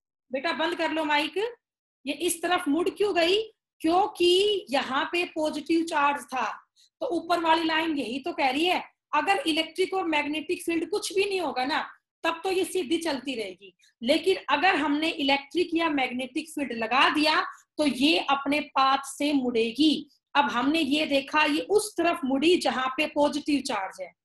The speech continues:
तो positive charge के पास कौन सा charge जाना चाहेगा? Negative। तो उससे ये proof हो गया कि जो cathode से rays निकल रही है वो negative charge की है,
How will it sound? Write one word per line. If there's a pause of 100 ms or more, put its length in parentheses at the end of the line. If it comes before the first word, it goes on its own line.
(360)
तो
positive
charge
के
पास
कौन
सा
charge
जाना
चाहेगा?
Negative। (400)
तो
उससे
ये
proof
हो
गया (380)
कि
जो
cathode
से
rays
निकल
रही
है (340)
वो
negative
charge
की
है,